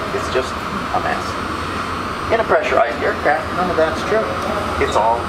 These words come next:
just great. It's a shirt sleeve environment. Till some bad guy shoots a hole in the airplane, everything's fine. All right? All right. Let's get out of that stuff now and go right into the history. You know, don't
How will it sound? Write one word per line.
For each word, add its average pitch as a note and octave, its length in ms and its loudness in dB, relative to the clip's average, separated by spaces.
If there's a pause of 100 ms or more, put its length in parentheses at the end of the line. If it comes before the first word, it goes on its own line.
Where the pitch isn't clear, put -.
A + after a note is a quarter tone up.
(160)
just G2 240 2 (240)
great. F#2 240 2 (320)
It's - 160 2
a - 20 -2
shirt D3 300 2
sleeve E3 300 2
environment. F#3 500 2 (160)
Till E3 140 6
some G3 260 2
bad G3 240 6
guy D3+ 160 6
shoots D#3 320 0
a E3+ 60 8
hole E3 240 6
in D#3+ 100 2
the E3 160 4
airplane, A2+ 460 2 (260)
everything's B2+ 560 0
fine. - 240 2
All - 560 -4
right? - 160 0 (720)
All G2+ 80 2
right. - 320 -4 (380)
Let's - 180 4
get F3 140 4
out C3 180 6
of G#2+ 60 2
that G#2 200 4
stuff - 380 0
now A2+ 220 2
and A2 160 -2
go E3 120 6
right D3 300 2
into C#3 260 -2
the G2+ 160 0
history. - 320 -4 (460)
You G#3+ 80 6
know, D3+ 160 6
don't A#2+ 260 2